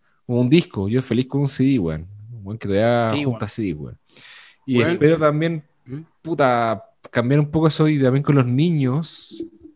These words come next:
Speaker 1: que, bueno, onda, no les falta nada, ¿cachai? Como que no, ah. Me ac-, sobre la historia de Yampi, <laughs> me acordé de una weá, de hecho.
Speaker 2: Chucha, weón, disperso,
Speaker 1: Sí.
Speaker 2: weón.
Speaker 1: Es que, weón, sí, este, está buena la cerveza.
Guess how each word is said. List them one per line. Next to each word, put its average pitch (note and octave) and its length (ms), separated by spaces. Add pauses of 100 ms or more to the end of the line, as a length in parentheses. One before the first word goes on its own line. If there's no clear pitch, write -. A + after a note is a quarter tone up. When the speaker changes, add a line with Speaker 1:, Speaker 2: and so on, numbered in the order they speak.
(400)
Speaker 1:
que, G2+ 120
bueno, F#2+ 420
onda, F2 320
no F2+ 160
les G2+ 160
falta G2 320
nada, G#2+ 460 (560)
¿cachai? A2 400 (800)
Como G#2+ 240
que G#2 100
no, C3 360 (200)
ah. A#2 240 (960)
Me D3 140
ac-, C3 160
sobre C3 220
la C3 60
historia D#3+ 300
de D3+ 80
Yampi, D3+ 500
<laughs> E3+ 200
me D3 100
acordé B2+ 200
de - 20
una C#3 120
weá, A2+ 220
de A2 120
hecho. - 220 (240)
Speaker 2:
Chucha, F3+ 520
weón, D#3 260
disperso, E3+ 540
Speaker 1:
Sí. E3 60
Speaker 2:
weón. C3 520
Speaker 1:
Es C3+ 140
que, C3+ 140
weón, C3 360
sí, - 140 (400)
este, G2+ 280
está G#2 240
buena G2+ 200
la F#2 100
cerveza. F#2 540